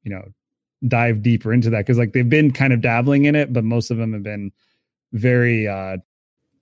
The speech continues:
crap versions of good games.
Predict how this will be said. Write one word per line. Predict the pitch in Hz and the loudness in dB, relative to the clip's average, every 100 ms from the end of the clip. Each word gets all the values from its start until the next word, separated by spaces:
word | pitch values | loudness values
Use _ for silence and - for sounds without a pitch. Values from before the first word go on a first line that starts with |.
| _ _ _ _ _ | _ _ _ _ _
crap | - 127 123 123 | -6 -2 -2 -2
versions | 117 120 117 131 117 | 0 0 4 4 2
of | 107 | 0
good | 120 113 | 0 0
games. | 113 113 127 127 - | 0 2 4 2 -2